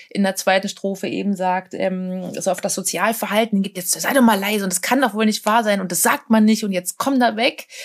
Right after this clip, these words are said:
Und im dritten irgendwie quasi den eigenen Zeitdruck auf die Kinder abwälzt und das muss jetzt klappen und los jetzt und jetzt, jetzt seid still,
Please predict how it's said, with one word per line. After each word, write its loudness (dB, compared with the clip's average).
Und 2
im 2
dritten 2
irgendwie -2
quasi 0
den -2
eigenen 2
Zeitdruck 0
auf -2
die -12
Kinder 0
abwälzt -2
und -6
das -6
muss 4
jetzt -2
klappen 2
und 4
los 2
jetzt 2
und -2
jetzt, -2
jetzt -4
seid 4
still, 2